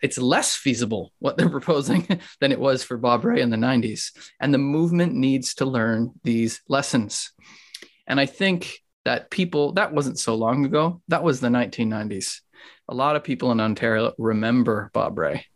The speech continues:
And the N D P can't seem to, in Ontario, seem to can't get out from under the shadow of Bob Rae. And I mean, can you blame people for thinking that the N D P are gonna do exactly the same thing as Bob Rae,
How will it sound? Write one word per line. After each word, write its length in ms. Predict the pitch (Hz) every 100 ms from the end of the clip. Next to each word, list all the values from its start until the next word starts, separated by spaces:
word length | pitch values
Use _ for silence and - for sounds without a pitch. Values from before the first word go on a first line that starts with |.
| - - - - -
And 160 | 120
the 80 | 110
N 140 | 117
D 100 | 143
P 220 | 123 127 120
can't 340 | - 143 -
seem 300 | - 160 156
to, 260 | 143 120 -
in 120 | 120
Ontario, 320 | 117 - 120
seem 280 | - - 160
to 60 | 135
can't 380 | - 160 156 123
get 240 | 127 127 _
out 200 | 131 127
from 220 | - 127 123
under 160 | 117
the 80 | 117
shadow 480 | - 123 123 127 113
of 160 | 110
Bob 260 | 104 107 104
Rae. 240 | 110 107 - - - - - - _ _ - -
And 320 | 131 131 123 - _ _ _ - -
I 100 | -
mean, 240 | 117 113 104
can 160 | 120
you 80 | 113
blame 320 | 104 117 165
people 320 | 170 175 180
for 160 | 175 170
thinking 400 | 160 175 170 175
that 160 | 165 170
the 80 |
N 120 | 151 160
D 120 | 160
P 240 | - 165
are 80 | 160
gonna 220 | 156 160
do 160 | 151 160
exactly 440 | 156 147 151 170
the 80 | 151
same 280 | - 160 156
thing 360 | - 165 180
as 160 | 156 151
Bob 280 | 147 156 147
Rae, 400 | 151 208 262